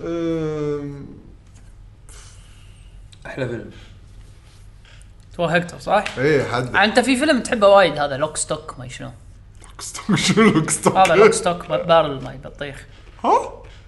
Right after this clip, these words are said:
Speaker 3: مو كنا هذا الفيلم لوك ستوك اند تو بارلز ولا شيء كذي؟
Speaker 1: م-، أول مرة أسمع عنه.
Speaker 3: يمكن مو أنت.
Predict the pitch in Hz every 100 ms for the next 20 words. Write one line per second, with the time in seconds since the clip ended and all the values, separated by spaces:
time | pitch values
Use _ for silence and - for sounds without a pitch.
0 | - - 165 214 214 214 175 175 143 156
1 | 139 139 127 - - - - - - -
2 | - - - - - - - - - 170
3 | 170 - 165 - 139 165 160 151 131 -
4 | 135 - - - 147 - - - - -
5 | - - 117 120 131 135 156 165 156 156
6 | 127 110 95 156 151 151 160 156 139 135